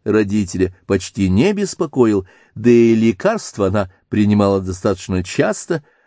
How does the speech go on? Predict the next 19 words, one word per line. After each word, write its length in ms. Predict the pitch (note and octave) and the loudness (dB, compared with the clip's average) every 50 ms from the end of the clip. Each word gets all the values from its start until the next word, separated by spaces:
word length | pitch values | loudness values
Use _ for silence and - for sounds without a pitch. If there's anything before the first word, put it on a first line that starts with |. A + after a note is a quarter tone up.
| _ - | _ -2
а 200 | - G2 F#2+ F#2+ | 0 2 2 2
оно 220 | G2 G2 G#2 A2+ | 0 0 0 0
этот 220 | B2 B2 A#2+ A2 G#2 | 0 -2 -2 -6 -2
голос 300 | G2 G2+ G#2+ A#2 G#2 - | 0 0 0 0 -2 -4
практически 540 | A2+ G2+ F#2 - G2+ F#2 - - - A#2+ | -6 -6 -6 -6 -8 -8 -8 -10 -6 -4
заглушало. 680 | G#2+ F#2+ G#2 F#2+ A2 G#2+ - - A#2+ F#2+ F#2 G2+ - _ _ _ _ _ _ _ _ _ _ _ _ _ _ _ _ _ _ _ _ _ _ _ _ _ _ _ - | -2 -2 -2 -2 -2 -4 -2 -2 -2 -2 -2 -2 -8 _ _ _ _ _ _ _ _ _ _ _ _ _ _ _ _ _ _ _ _ _ _ _ _ _ _ _ 0
Так 400 | - D3+ A3+ C4 C4+ B3+ - - | 0 2 2 2 -2 -4 -8 -10
продолжалось 640 | - A2+ G#2 G2 G2 F#2 G#2 C#3+ F#3+ G3+ F3 - - | -6 -2 0 0 0 2 0 0 0 -2 -4 -8 -6
месяца 480 | G#2+ A#2+ E3+ F3 - - - - E3+ D3+ | -4 -4 -4 -4 -6 -8 -6 -6 -4 -2
два. 320 | A#2+ A2 A2 G#2+ G#2+ - _ _ _ _ _ _ _ _ _ _ _ _ _ _ _ _ _ _ _ _ _ - | 2 2 2 2 0 -6 _ _ _ _ _ _ _ _ _ _ _ _ _ _ _ _ _ _ _ _ _ -8
Но 120 | - F#2+ | -4 0
вы 120 | F#2+ G2 G2 | 2 2 2
уже 260 | G2 F#2+ B2+ G#3 B3 | 2 2 0 0 0
догадались. 640 | G#3+ A3 C#3+ B2 G#2+ G2+ F#2 F2+ F#2 F#2 - - _ _ _ _ _ _ _ _ _ _ _ _ _ _ _ _ _ - | 0 -4 -6 -6 -6 -6 -4 -4 -6 -8 -12 -18 _ _ _ _ _ _ _ _ _ _ _ _ _ _ _ _ _ 0
Как 200 | A#2 A#2+ A2 - | 0 0 0 0
только 340 | - C#3 C3+ B2 - C3 A2+ | 0 0 0 2 0 -2 0
произойдёт 560 | B2+ C3 B2+ A#2 C3+ B2+ A#2 B2 C#3 C#3 A#2+ | 2 0 2 2 2 0 2 2 -2 -2 0
задержка 560 | A#2 B2+ B2 A#2 C#3 C#3 A#2 - - C3 B2 | 0 -2 0 0 0 -2 -2 -2 0 0 0
месячных, 640 | B2 C#3 D#3+ D3+ - - G2+ - - A#2+ A2 G2 - | 2 2 -2 -4 -4 -6 -8 -6 -2 0 0 0 -2